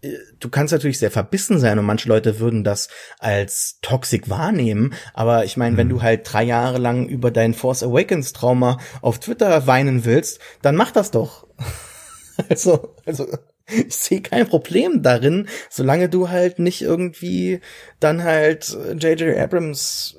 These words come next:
Speaker 1: Morddrohungen aussprichst oder so.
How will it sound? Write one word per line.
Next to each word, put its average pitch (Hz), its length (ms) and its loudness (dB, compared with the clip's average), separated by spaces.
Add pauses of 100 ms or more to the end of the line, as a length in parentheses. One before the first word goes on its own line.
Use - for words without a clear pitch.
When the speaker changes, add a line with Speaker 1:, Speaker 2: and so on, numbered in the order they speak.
(160)
Speaker 1:
Morddrohungen 131 840 2
aussprichst 113 720 0
oder 107 220 0
so. 104 260 -6